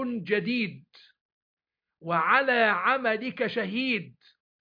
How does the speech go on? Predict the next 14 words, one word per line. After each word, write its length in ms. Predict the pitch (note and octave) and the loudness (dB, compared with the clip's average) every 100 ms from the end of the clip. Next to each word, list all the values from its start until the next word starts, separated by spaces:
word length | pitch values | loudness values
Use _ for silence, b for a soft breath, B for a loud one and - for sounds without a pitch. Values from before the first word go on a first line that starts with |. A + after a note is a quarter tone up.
| _ _ _ | _ _ _
فاغتنم 640 | - F3+ E3 G3 B3+ A3+ G#3 | -6 -6 -4 -2 -2 -2 -4
مني 920 | G3 G#3+ B3+ A#3 A#3 A#3+ B3 A#3 - | -4 -4 -4 -4 -2 -4 -4 -8 -8
فإني 840 | G3 F3+ A#3 A#3 G#3 G3+ G3+ F#3+ | -6 -4 -4 -4 -6 -6 -6 -6
لن 560 | F3 F#3+ B3+ B3 G#3+ - | -4 -2 -2 -2 -6 -6
أعود 520 | G3+ E3+ G3+ G#3+ F#3 | -4 -4 -4 -4 -2
إلى 580 | F#3+ F#3 G3 F3+ F3+ D#3+ | -2 -4 -8 -6 -6 -4
يوم 300 | F#3 F#3 D#3 | -4 -4 -6
القيامة.'" 720 | F3+ F3 - A#2+ A2+ G2+ G2+ - _ _ _ _ _ _ _ _ _ _ _ _ _ | -10 -10 -12 -12 -12 -14 -20 -20 _ _ _ _ _ _ _ _ _ _ _ _ _
فاغتنم 480 | _ B2+ - G3 F#3+ | _ -18 -6 -4 -4
مني 600 | F#3+ A3+ A#3 B3+ A#3+ - _ _ _ | 0 0 0 -4 -4 -8 _ _ _
فإني 500 | D#3+ E3 A3+ G#3 G3 | -8 -4 -2 -2 0
لن 280 | A3+ B3+ A3 | 0 0 0
أعود، 400 | G3+ G#3+ A#3 F3 | 0 2 0 -2
لن 560 | C#3+ G3+ A#3 G#3 D#3+ | 0 4 4 2 -10